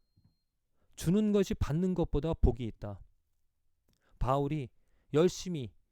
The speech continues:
온갖 고난과 역경을 겪어나가면서도,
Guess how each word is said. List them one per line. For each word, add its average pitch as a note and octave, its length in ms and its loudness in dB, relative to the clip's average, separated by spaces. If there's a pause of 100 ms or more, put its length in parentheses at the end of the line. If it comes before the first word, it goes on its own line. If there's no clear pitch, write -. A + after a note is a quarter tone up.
(300)
온갖 G#3 500 2
고난과 B2 680 0 (340)
역경을 B2 500 -4
겪어나가면서도, D#3 1400 -2